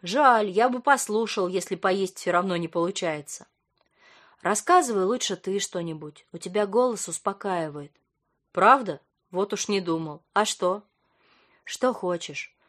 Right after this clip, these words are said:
Есть ли жизнь на Марсе, нет ли жизни на Марсе?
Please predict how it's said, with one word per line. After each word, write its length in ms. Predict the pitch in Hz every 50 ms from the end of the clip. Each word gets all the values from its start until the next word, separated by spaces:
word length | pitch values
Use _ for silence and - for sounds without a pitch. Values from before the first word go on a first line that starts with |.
| _ _ _ _ _ 165
Есть 360 | 165 208 233 254 254 - -
ли 120 | 233 226 220
жизнь 300 | 196 226 233 220 196 208
на 140 | 208 196
Марсе, 500 | 196 196 196 190 185 185 180 - - 160
нет 460 | 151 151 151 160 190 214 226 233 226 220
ли 120 | 220 220
жизни 400 | 202 208 220 226 220 208 214 208
на 160 | 196 196 190
Марсе? 600 | 190 190 185 180 175 165 165 - - 156 143 -